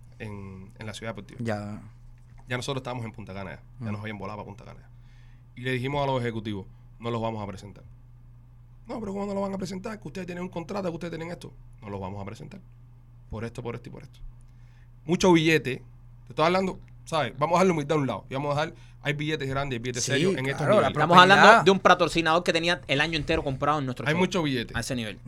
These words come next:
Speaker 1: Y, y nosotros padres de, de, de par de muchachos. Y decirle, "No lo vamos a hacer. Por esto, por esto y por esto". Lo hago, pero no abro una directa. Y me voy público. "Mira lo que hice, porque Cuba". No.
Speaker 2: Ujú.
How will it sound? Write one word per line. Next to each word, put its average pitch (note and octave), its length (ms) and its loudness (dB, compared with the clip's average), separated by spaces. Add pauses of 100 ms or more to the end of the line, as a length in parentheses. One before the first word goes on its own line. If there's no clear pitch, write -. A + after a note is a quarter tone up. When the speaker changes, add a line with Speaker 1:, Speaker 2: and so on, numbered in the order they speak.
(140)
Speaker 1:
Y, D3+ 60 -2
y D3+ 40 0
nosotros F3 340 0
padres E3+ 360 4
de, C3+ 140 2
de, A#2+ 160 -4
de A#2 140 -4
par C3+ 140 -4
de C#3+ 80 -4
muchachos. A#2+ 440 -10
Y A#2+ 80 -10
decirle, A2+ 380 -6 (340)
"No A2+ 100 -10
lo A2 100 -8
vamos G2+ 200 -10
a - 40 -18
hacer. - 120 -20 (460)
Por A#2 140 -10
esto, C#3 200 -8
por A#2+ 120 -8
esto C3 120 -14
y - 20 -10
por A#2 100 -8
esto". - 160 -16 (840)
Lo C#3 260 -2
hago, G3+ 320 4 (240)
pero B2 160 -8
no C#3+ 160 0
abro E3 200 0
una D3+ 120 0
directa. C#3+ 400 -4 (280)
Y C3 100 -10
me B2 80 -12
voy C#3+ 160 -6
público. E3 540 -8 (500)
"Mira F#4+ 320 0
lo F#4 180 -2
que G#4 80 -2 (360)
hice, G4 260 -4
porque G4 320 -6
Cuba". F#4+ 640 -2
No. E3+ 220 -8 (280)
Speaker 2:
Ujú. A2+ 400 -4